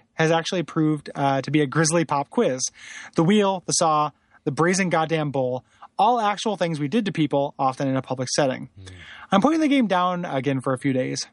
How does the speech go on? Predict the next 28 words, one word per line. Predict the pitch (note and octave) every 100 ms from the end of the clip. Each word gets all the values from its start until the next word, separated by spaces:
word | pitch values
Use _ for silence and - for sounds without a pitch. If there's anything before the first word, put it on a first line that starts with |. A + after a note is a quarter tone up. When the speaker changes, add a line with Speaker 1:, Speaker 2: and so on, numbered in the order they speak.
| -
Speaker 1:
partially | C4 B3+ C4+
because | G#3+ G3
I | F#3
need | D#3+
to |
cool | D3 - A#3+
off | E3 D3+ D3+
from | - D3
all | C#3
of | C3
that, | B2+ B2+ - - - -
and | G3
partially | F3+ C4+ -
because | A3+ G3 F3+
I'm | E3+
pretty | D#3 B3 B3+
sure | - F3 E3
I | D#3+ D3
left, | D#3 E3 -
uh, | - C#3+ C#3+
part | - G3
of | F3+
the | F3
orb | F#3 G3 D3
back | D3 C#3
in |
the | C#3+
choir, | C3 A#3 G3 D3+ D3+